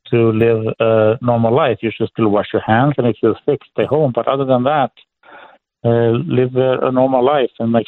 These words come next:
sure that, uh, society operates. That's very important for, uh, for both, uh,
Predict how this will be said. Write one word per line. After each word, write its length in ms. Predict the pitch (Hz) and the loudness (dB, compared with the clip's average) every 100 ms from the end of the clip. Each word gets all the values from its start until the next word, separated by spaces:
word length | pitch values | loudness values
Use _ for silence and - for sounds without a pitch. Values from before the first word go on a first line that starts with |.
| - | 0
sure 180 | 120 120 | 0 2
that, 200 | 120 110 _ | 0 -4 _
uh, 360 | 120 117 117 120 _ - | 0 2 2 0 _ -6
society 520 | 117 127 127 120 - | -4 -2 -2 -2 -2
operates. 480 | 113 - 120 107 - _ _ - | -2 0 0 -2 -6 _ _ -6
That's 160 | 120 _ - | -6 _ -4
very 200 | 123 127 | -2 -2
important 460 | 117 143 - 113 - | 0 -2 -2 -6 -2
for, 320 | 117 113 110 | 0 2 2
uh, 260 | 110 110 107 - _ - - - - - - _ - | 2 2 0 -6 _ -20 -20 -20 -20 -20 -20 _ -8
for 200 | 117 113 | -2 -2
both, 360 | 113 127 131 117 _ - | 0 0 0 -2 _ -2
uh, 300 | 123 117 | 0 2